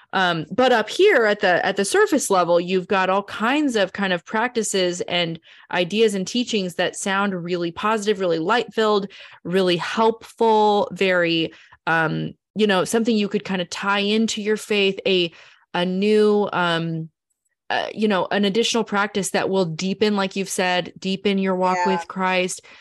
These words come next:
Speaker 1: Know Jesus. Do you really know him? Again, like, all these points of perhaps even insecurity in Christians' minds of like, "Oh, I don't,
Speaker 2: Yeah.
Speaker 1: I don't know. Maybe
Speaker 2: Yeah.
Speaker 1: I don't really know Christ and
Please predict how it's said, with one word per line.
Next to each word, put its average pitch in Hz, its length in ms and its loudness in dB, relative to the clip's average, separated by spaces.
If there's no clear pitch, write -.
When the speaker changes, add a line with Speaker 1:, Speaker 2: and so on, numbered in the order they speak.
Speaker 1:
Know 202 400 2
Jesus. 196 460 -4
Do - 140 -6
you 196 200 -2
really 190 240 0
know 185 200 0
him? 190 180 2
Again, 190 300 0
like, 165 180 0
all 302 300 6
these 311 220 4
points 247 340 0
of 196 220 0
perhaps 262 400 2
even 311 180 4
insecurity 254 880 0
in 208 180 2
Christians' 190 560 -2
minds 185 500 0
of 190 100 0
like, 226 180 0
"Oh, 254 140 2
I 254 140 0
don't, 330 100 0
Speaker 2:
Yeah. 320 240 0
Speaker 1:
I 320 80 4
don't 381 120 4
know. 427 180 6
Maybe 311 220 4
Speaker 2:
Yeah. 370 80 4
Speaker 1:
I 392 60 4
don't 392 320 6
really 294 220 2
know 190 160 2
Christ 185 380 0
and 220 160 0